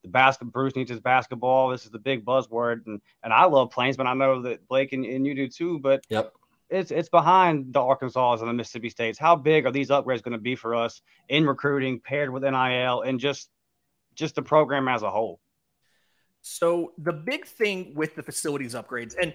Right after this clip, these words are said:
Speaker 3: the rest of that quote that, that Butch always talks about when he talks about going to Omaha and winning and not just getting there is the goal. He always says, "I'm not afraid." Like, he's like, "The bad thing is not to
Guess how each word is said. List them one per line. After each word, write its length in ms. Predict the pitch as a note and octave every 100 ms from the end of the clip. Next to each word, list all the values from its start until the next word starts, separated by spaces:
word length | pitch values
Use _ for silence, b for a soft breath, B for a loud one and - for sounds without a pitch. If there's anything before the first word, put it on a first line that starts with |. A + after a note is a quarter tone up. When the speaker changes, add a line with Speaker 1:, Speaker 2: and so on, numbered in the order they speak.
| b b b -
Speaker 3:
the 100 | E3
rest 260 | F#3 G#3
of 80 | B3
that 180 | F#3 D3+
quote 460 | - D#3 D3+ C3+ - B2+
that, 260 | C#3+ B2+ -
that 160 | C#3 - B2
Butch 320 | D3 C#3 - -
always 300 | C#3+ C#3+ -
talks 260 | D3 C3+
about 220 | C#3 C#3
when 80 | B2
he 60 | C3+
talks 260 | D3 C3 D3
about 280 | C3+ A2+
going 220 | B2 C3+ C3
to 60 |
Omaha 420 | C3 C3 A#2+ C3+ B2
and 220 | A#2 A#2
winning 320 | D#3 F3 C#3+
and 80 | C3
not 160 | C3
just 200 | B2 A#2 G#2+
getting 200 | C#3 B2+
there 140 | B2
is 80 | A#2
the 80 | A2+
goal. 320 | B2 C3 C3 b b _
He 100 | F3+
always 260 | G3 G#3+ G3+
says, 260 | G3 E3+ E3+
"I'm 160 | F3
not 200 | F3+ A3+
afraid." 560 | B3 - F#3+ F#3 F3 F3 - _ _ _ _ -
Like, 200 | D3+ - _
he's 140 | G3
like, 160 | G3 F#3+ - _ - C#3 _ _ _
"The 180 | D3 E3
bad 380 | C3+ A3 C4 -
thing 200 | F3+ E3
is 200 | C#3+ C3
not 360 | D3+ F3 -
to 520 | - F3 D#3+ D3+ C#3